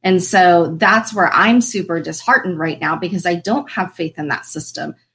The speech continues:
And so when we see all of these kids that have really great intentions that are out protesting and, you know, people who are putting the signs in their front yard and they're doing all of these, well, it's great for the movement, they're very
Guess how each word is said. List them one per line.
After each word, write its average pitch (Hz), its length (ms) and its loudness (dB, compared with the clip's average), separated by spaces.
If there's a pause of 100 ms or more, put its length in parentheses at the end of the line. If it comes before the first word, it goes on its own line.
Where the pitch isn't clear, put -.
(240)
And 202 120 0
so 208 200 0
when 208 200 -2
we 226 180 4
see 233 340 0
all 190 240 2
of 180 100 -4
these 175 240 -2
kids 180 500 -2
that - 140 -4
have 170 220 -4
really 240 320 0
great 190 220 -2
intentions 175 720 -4
that 170 120 -6
are - 160 -2
out - 280 2
protesting 170 920 -4 (120)
and, 165 580 0 (340)
you 214 80 4
know, 175 240 6
people 220 320 2
who 196 200 2
are 170 200 4
putting 254 320 2
the 226 80 8
signs 214 440 2
in 185 80 0
their 175 160 2
front 175 300 -2
yard 165 380 2
and 175 140 -4
they're 190 180 0
doing 262 300 -6 (100)
all 202 240 2
of 185 160 -8
these, 175 580 -2 (1000)
well, 233 200 6
it's - 180 -2
great 196 500 0
for 254 140 -2
the 226 100 2
movement, 208 520 -2
they're 208 160 0
very 175 160 0